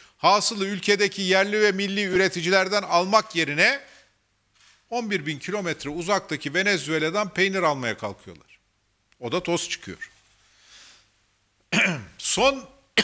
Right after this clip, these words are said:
<clears throat> başbakanın oğlu Venezuela'ya yardım için test kiti ve maske götürmüş. Babası öyle açıklıyor. Gittiği dönemde Türkiye'de günlük vaka sayıları on beş bin yedi yüz elli beş.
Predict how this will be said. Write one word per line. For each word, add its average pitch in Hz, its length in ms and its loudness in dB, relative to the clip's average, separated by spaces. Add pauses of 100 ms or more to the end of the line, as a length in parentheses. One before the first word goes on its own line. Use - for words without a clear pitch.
(140)
<clears throat> - 460 -4
başbakanın 175 720 0
oğlu 202 300 2
Venezuela'ya 190 680 4
yardım 185 400 2
için 240 360 -2 (600)
test - 300 0
kiti 190 260 -10
ve 247 60 2
maske 190 380 0
götürmüş. - 720 -6 (640)
Babası 95 320 -12
öyle 202 160 0
açıklıyor. - 520 -6 (800)
Gittiği 170 420 0
dönemde 202 580 2 (140)
Türkiye'de 185 480 -2
günlük 190 440 -4
vaka 185 220 0
sayıları 180 460 2
on 185 320 0
beş 165 240 0
bin 208 80 -2
yedi 175 260 0
yüz 180 140 -2
elli 160 220 2
beş. - 380 0